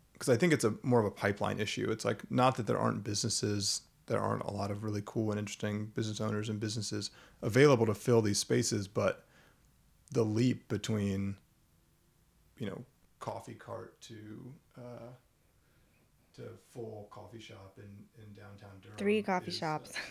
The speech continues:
Speaker 1: yeah, three coffee
Speaker 2: <laughs>
Speaker 1: shops. Um, you know, taking that leap in two thousand ten was a lot less risky than it is in twenty nineteen. And so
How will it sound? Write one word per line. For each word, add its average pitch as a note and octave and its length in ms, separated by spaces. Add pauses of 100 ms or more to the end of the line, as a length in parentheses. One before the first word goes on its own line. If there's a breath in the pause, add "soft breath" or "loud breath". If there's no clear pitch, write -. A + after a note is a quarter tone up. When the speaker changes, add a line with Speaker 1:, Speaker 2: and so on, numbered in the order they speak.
Speaker 1:
yeah, - 160
three D#4 260
coffee E4 340
Speaker 2:
<laughs> - 40
Speaker 1:
shops. - 400 (120)
Um, A2+ 420 (1400)
you C3 80
know, A2+ 100 (280)
taking C3 280
that G#2+ 160 (100)
leap A2+ 200
in G2+ 160
two A2+ 120
thousand G2+ 280 (320)
ten G2+ 580 (1600)
was A2+ 120
a A2+ 60
lot G#2 240 (100)
less G#2 320
risky G#2+ 540
than A#2 100
it A#2 100 (220)
is B2+ 200 (280)
in B2+ 120 (460)
twenty C3 340
nineteen. A2 600
And A2+ 120
so A2+ 400